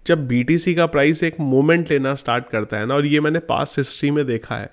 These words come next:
जब एक बार बीटीसी का प्राइस मूवमेंट लेना स्टार्ट करता है ना, तो आपको वो सोचने समझने का भी मौका नहीं देगा कि कब वो कितना बढ़ जाएगा। जिस तरीके से हमने नीचे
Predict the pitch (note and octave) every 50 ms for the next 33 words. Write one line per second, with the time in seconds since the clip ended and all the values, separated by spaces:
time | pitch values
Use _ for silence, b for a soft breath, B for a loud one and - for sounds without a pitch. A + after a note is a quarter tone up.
0 | B B B B B B B - D3 D3 D3+ D3 C#3+ D3 E3+ E3 D3+ C#3+ C3+ B2+
1 | C#3 D3+ C#3+ D#3 D#3+ D#3+ D#3+ D#3 - D3 D3 D#3 D3+ - C#3+ C3+ C#3 D#3 D#3 D3+
2 | D3+ D3+ C#3+ C#3+ C#3+ C#3 - - C3 B2+ C3+ - - B2+ A#2+ A#2+ - B2+ B2+ C#3+
3 | D3+ - D#3+ C#3+ C#3 C#3 - - F3 F3+ G3 B B B B B B - E3+ E3
4 | - - D#3+ D#3 D3+ - - F#3 F#3+ F#3 - D#3+ D3 D3 D3 D3+ E3 D#3 E3 D#3+
5 | D#3 E3 D#3+ D3+ C#3+ C3 - C#3 B2+ C3 C3 B2 B2+ C3+ C3+ D3 D#3 D#3+ D3+ -
6 | C#3+ C#3 C#3+ C#3 D3+ D3+ D3+ - C#3 - C#3 C3+ C3 B2+ A#2+ A#2+ A#2 A#2 A#2 B2
7 | C3+ C3 C3+ C#3 - - D3+ C#3+ D3 D3 D3 D#3 D3+ D#3 D#3+ D3 C#3 C3 C#3 D#3
8 | E3 E3 E3 B B B B B B B - B2+ C3 C#3 D3 C#3 - - F3+ F3
9 | E3 D#3 B2+